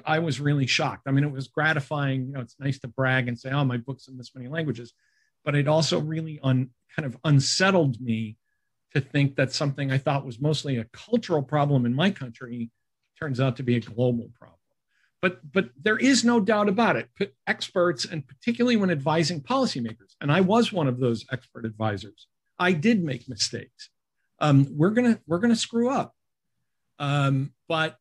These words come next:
you know, the policymakers are the policymakers. Experts are the advisors. And, um, you know, a good policymaker does not rely on one expert. My, I,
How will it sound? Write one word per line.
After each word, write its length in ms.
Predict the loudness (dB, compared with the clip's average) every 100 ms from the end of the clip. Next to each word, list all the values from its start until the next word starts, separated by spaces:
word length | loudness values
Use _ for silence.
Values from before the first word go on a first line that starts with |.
| _ -14
you 80 | -8
know, 160 | -6
the 80 | -8
policymakers 960 | 0 2 4 2 -2 -6 -10 -12 -4 0
are 100 | 0
the 100 | 0
policymakers. 600 | -4 -2 -6 -10 -14 -18 _ _ _ -8
Experts 560 | -8 -8 -8 -8 -2
are 160 | 0 0
the 140 | -2
advisors. 800 | -6 -2 0 0 -4 -10 -14 -20 _ _ _ _ _ _ -6
And, 540 | 0 2 4 2 2 0
um, 540 | 2 2 -2 -4 -12 _ _ _ _
you 80 | -4
know, 140 | 0
a 100 | 0 2
good 300 | 2 2 -4
policymaker 920 | -4 -2 -2 -6 -8 -8 -4 -4 -4 _ _ _ _ _ -2
does 260 | -2 0
not 240 | 0 0 0
rely 360 | 0 2 0
on 160 | 0 -4
one 200 | -6 -10
expert. 400 | -12 -16 -20 _ _
My, 320 | -4 -2 -2 -4
I, 280 | -4 -2